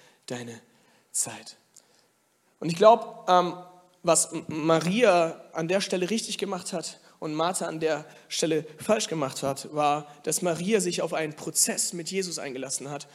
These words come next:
und dass Martha vergeblich nach Perfektion gestr-, äh, getrachtet hat. Martha wollte Perfektion anstatt Prozess. Aber ich will dir heute Morgen sagen, lass dich auf einen Prozess ein, bei dem du nie Perfektion erreichen wirst,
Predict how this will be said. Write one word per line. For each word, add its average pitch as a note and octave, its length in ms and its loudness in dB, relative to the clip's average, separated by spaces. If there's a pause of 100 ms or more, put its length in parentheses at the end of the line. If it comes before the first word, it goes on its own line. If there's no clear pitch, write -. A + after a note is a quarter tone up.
(140)
und D3+ 140 -6
dass C#3 180 2
Martha D#3+ 480 0
vergeblich E3 520 -2
nach D#3 140 -10
Perfektion C3 520 -4
gestr-, A2 300 -12
äh, B2 340 -10
getrachtet - 560 -14
hat. G2 160 -20 (1600)
Martha D#3 840 -2
wollte D#3+ 280 0
Perfektion D#3+ 840 -2
anstatt C#3+ 440 -8
Prozess. - 680 -6 (240)
Aber D3 220 -2
ich D3 200 -4
will F3+ 80 0
dir F3+ 140 0
heute E3+ 180 -4
Morgen E3+ 260 -6
sagen, D#3+ 300 -8
lass F3 280 -4
dich E3+ 160 -6
auf D#3+ 120 -8
einen D3+ 160 -4
Prozess F#3 560 -4
ein, C3 320 -4 (240)
bei C3+ 100 0
dem D3 200 0
du D3+ 100 -2
nie F#3+ 140 6
Perfektion D#3+ 640 2
erreichen D#3+ 500 4
wirst, C#3 440 -4